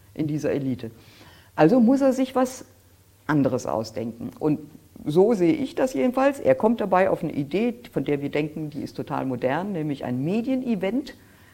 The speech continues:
zu inszenieren, was zwar aussieht wie ein Ereignis, mit, das sich an ein öffentliches Publikum richtet, in Wirklichkeit aber an Nicht-Anwesende sich richtet,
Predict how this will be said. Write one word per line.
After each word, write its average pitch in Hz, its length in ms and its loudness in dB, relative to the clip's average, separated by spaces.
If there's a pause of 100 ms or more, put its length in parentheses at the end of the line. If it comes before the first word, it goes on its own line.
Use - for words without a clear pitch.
(140)
zu - 140 -2
inszenieren, 160 840 0 (480)
was 139 300 -2 (720)
zwar - 220 6
aussieht 254 440 6
wie 170 120 4
ein 147 100 6
Ereignis, 226 600 0
mit, 151 380 -2
das 123 180 0
sich - 160 -4
an 98 100 0
ein 113 360 0
öffentliches 135 540 2
Publikum 254 500 2
richtet, 180 460 0 (420)
in 160 220 4
Wirklichkeit 226 680 0
aber 147 260 2
an 135 180 0
Nicht-Anwesende 139 1000 2
sich 127 260 -4
richtet, 262 400 -4